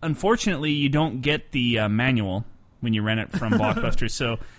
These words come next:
Speaker 1: I had to go online and try to kinda figure stuff out. So I'm still working on the whole character building, leveling up thing. I, I, I have progressed a couple levels, but I did close an Oblivion gate,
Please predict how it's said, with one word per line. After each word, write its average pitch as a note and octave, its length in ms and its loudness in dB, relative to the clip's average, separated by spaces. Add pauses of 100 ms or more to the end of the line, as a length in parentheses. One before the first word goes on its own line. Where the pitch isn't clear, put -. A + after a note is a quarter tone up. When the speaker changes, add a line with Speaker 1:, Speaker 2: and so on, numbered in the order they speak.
(120)
Speaker 1:
I B2+ 180 0
had F3+ 180 0
to E3+ 60 -4
go D#3+ 80 2
online C#3 440 4
and B2+ 100 0
try C#3 140 -2
to B2+ 80 2
kinda A#2+ 220 -2
figure B2+ 240 -4
stuff - 260 -4
out. C3 160 -2
So D3 140 -4
I'm C3+ 80 0
still A3 340 -2
working G3 320 -2
on D#3+ 160 0
the C#3 60 -2
whole C#3+ 260 0
character D3 480 0
building, C3+ 600 0
leveling B2+ 420 0
up B2+ 240 -2
thing. C3+ 340 0
I, B2 420 -2
I, B2+ 160 -6
I C3 40 -4
have C#3+ 240 0
progressed - 380 12
a - 20 -2
couple E3 240 -4
levels, C3 320 -2 (460)
but C#3+ 180 2
I C#3 140 0
did E3 240 4
close E3+ 260 0
an E3+ 60 2
Oblivion D#3+ 380 2
gate, A#2 240 -2